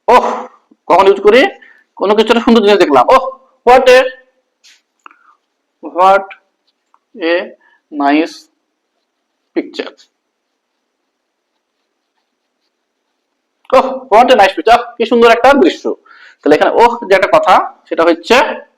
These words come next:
ইন্টারজেকশন, কেন? এটা আবেগ বোঝাচ্ছে। "হুররে, আমরা জিতে গেছি", এটা আবেগ। "অ্যালাস" মানে কেউ মারা গেলে আমরা দুঃখ প্রকাশ করি,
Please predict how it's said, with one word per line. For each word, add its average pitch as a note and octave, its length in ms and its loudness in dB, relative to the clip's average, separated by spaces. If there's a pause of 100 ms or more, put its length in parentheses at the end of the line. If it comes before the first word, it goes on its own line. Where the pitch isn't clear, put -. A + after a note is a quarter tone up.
(460)
ইন্টারজেকশন, F#3+ 420 0
কেন? E3+ 200 -2
এটা B3 160 2 (160)
আবেগ F3 240 0
বোঝাচ্ছে। C3 440 0
"হুররে, A3 340 0 (160)
আমরা - 180 -4
জিতে F#3+ 180 0
গেছি", F#3 280 0
এটা E3+ 140 0
আবেগ। D#3+ 220 2 (380)
"অ্যালাস" E3 320 2
মানে C#3+ 160 -2
কেউ F3+ 120 -2
মারা D#3+ 180 2
গেলে F3+ 160 2
আমরা F3+ 220 2 (220)
দুঃখ E3 180 -4
প্রকাশ C#3 280 -2
করি, A2+ 160 -8